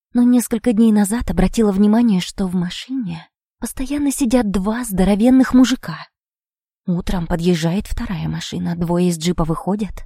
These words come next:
а на их место садятся другие. И так каждый день,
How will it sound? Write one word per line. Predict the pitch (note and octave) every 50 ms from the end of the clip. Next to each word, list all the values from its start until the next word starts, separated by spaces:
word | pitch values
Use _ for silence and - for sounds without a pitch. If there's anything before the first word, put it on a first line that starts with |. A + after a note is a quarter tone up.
| - _ _
а | - E3+
на | D#3+ E3
их | D#3+ D#3 - -
место | D#3+ D#3 F3+ - - E3+
садятся | - - F3+ D#3+ E3 E3 - - F#3+
другие. | E3+ G3 G3 F3 E3 F3 E3+ D#3+ D#3+ E3 _ _ _ _ _ _
И | - G#3 -
так | - F#3 F#3 -
каждый | - - F#3 F#3+ F#3 F#3+ G#3 G#3 G3+
день, | F3 G3 F#3+ E3 D#3+ E3